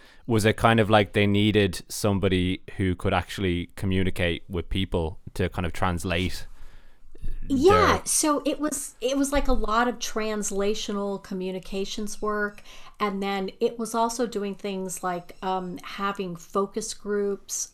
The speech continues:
Speaker 2: uh, with potential consumers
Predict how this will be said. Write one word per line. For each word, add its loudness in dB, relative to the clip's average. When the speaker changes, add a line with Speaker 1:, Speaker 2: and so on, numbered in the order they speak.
Speaker 2:
uh, 0
with -2
potential -4
consumers -4